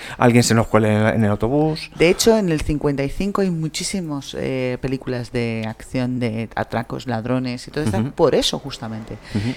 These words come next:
Speaker 2: Y ahora vamos a entrar en una película que es antecesora de, es la, el bebé de Ocean's Eleven que habíamos hablado
Speaker 1: Buah,
Speaker 2: con
Speaker 1: esta es muy grande. Sí, sí, sí, sí.
Speaker 2: con tal. Entonces, eh, vamos a hablar de La cuadrilla de los once,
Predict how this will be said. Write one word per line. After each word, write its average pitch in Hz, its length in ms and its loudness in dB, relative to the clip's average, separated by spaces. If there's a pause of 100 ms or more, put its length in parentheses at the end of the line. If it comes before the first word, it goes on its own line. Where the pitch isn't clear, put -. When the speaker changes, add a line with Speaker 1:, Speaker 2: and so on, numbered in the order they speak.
(160)
Speaker 2:
Y 160 160 4
ahora 147 200 8
vamos 180 260 -2
a 175 40 -2
entrar 170 280 0
en 143 140 0
una 156 320 0
película 147 560 0 (540)
que 135 120 0
es 135 120 0
antecesora 143 800 -4
de, 123 460 -2
es - 220 -6 (100)
la, 120 480 0
el 127 200 0
bebé 123 380 2 (460)
de 131 180 2
Ocean's 131 460 0
Eleven 143 380 0 (160)
que 135 80 -2
habíamos 120 340 0
hablado 120 300 2
Speaker 1:
Buah, 104 240 6
Speaker 2:
con 117 100 2
Speaker 1:
esta 110 260 4
es 101 60 4
muy 98 140 4
grande. 92 500 2
Sí, - 220 -6
sí, 95 120 -2
sí, 117 80 0
sí. 117 60 4
Speaker 2:
con 113 500 -2
tal. - 280 -10 (160)
Entonces, 135 440 -2
eh, 123 400 -2
vamos 127 320 -2
a 139 40 -2
hablar 143 260 0 (480)
de 131 280 2
La 120 120 0
cuadrilla 127 480 4
de 143 100 4
los 110 200 0
once, - 420 -4